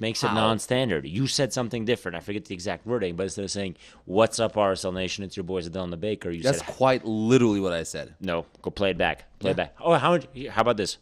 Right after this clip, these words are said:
Speaker 1: Loser buys victory burritos on Saturday.
Speaker 2: Okay.
Speaker 1: All right, deal. We're listening back to it. I guarantee you, you did not say, "What's up, R S L Nation? It's your boys Adele and the, Adele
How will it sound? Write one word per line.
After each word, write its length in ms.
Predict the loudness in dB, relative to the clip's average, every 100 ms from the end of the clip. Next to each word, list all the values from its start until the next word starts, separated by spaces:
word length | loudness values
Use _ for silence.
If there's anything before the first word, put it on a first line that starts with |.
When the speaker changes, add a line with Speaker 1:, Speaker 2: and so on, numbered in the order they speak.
| -2
Speaker 1:
Loser 240 | 0 2
buys 220 | 2 2
victory 220 | 0 -4 -4
burritos 280 | -2 -2 -4
on 80 |
Saturday. 400 | -6 -4 -4 -6 -10 _ _ _ _
Speaker 2:
Okay. 280 | -12 -10 -12 -14 -6
Speaker 1:
All 140 | 0
right, 180 | 0 0
deal. 220 | -2 -2
We're 160 | -2 -2
listening 260 | -2 -4 -4
back 220 | -4 -6
to 80 | -8
it. 80 | -4
I 100 | -4
guarantee 400 | -2 -4 -2 -4
you, 240 | -2 -4
you 220 | -4 -4 0
did 160 | 0
not 220 | 0 -4
say, 320 | -4 -6 -6 -8 -6
"What's 280 | 0 0 0
up, 160 | -2
R 120 | -2
S 120 | -2 -4
L 60 |
Nation? 260 | -8 -8 -10
It's 100 | -14
your 80 | -10
boys 180 | -10 -8
Adele 140 | -8
and 100 | -10
the, 40 |
Adele 100 | -14